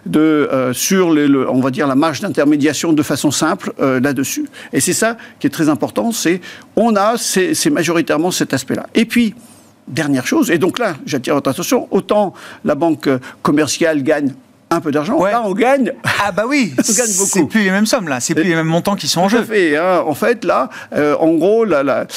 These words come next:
Speaker 1: la, les, les, le système a gagné trois cents milliards d'euros entre, euh, deux mille douze et, euh, deux mille vingt et un. Et de manière générale, ceci découlait de la politique, de la politique des taux d'intérêt qui a été pratiquée à ces moments-là.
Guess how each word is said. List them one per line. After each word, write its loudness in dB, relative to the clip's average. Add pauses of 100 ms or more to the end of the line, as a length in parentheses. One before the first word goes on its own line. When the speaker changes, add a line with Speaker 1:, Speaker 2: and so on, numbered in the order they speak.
(180)
Speaker 1:
la, 0
les, 0
les, -4
le 0
système -2
a 0
gagné 2
trois -2
cents -4
milliards -2
d'euros 2
entre, -2
euh, 4
deux 0
mille 2
douze 2
et, 4
euh, 0 (240)
deux 4
mille 2
vingt 0
et 2
un. 2 (260)
Et 0 (140)
de 0
manière 0
générale, 2
ceci -2
découlait 0
de -2
la 0 (300)
politique, 0
de -2
la 0
politique 0
des 4
taux -2
d'intérêt 0
qui -8
a 4
été 0
pratiquée -4
à -2
ces -2
moments-là. 0